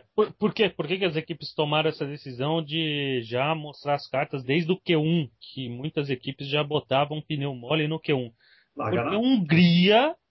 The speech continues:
Speaker 1: a posição do grid é fundamental. Não é que nem Inglaterra que você baixa a asa ali e passa. Na Hungria ninguém baixou, ninguém passou por causa de asa.
Speaker 2: É,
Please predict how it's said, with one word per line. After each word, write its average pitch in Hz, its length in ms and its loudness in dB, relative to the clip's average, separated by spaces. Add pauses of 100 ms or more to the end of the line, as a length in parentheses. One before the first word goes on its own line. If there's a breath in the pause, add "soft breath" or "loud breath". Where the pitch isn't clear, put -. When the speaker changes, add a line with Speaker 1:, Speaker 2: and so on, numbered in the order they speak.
(320)
Speaker 1:
a 147 80 -6
posição 180 400 0
do 185 80 -4
grid 180 360 -2
é 214 40 2
fundamental. 226 680 -4
Não 165 100 -6
é 190 60 -4
que 226 80 -10
nem 240 260 -6
Inglaterra 175 480 2
que 202 160 -6
você 170 800 0
baixa 160 340 0
a 170 160 6
asa 170 160 0
ali 170 320 -2
e 214 80 -10
passa. 165 460 0 (340 soft breath)
Na 180 80 0
Hungria 190 240 2
ninguém 220 260 0
baixou, 240 460 -2
ninguém 160 320 -4
passou 247 380 -2
por - 80 -20
causa 240 160 0
de 262 80 -4
asa. 160 420 -2 (400)
Speaker 2:
É, 113 240 -6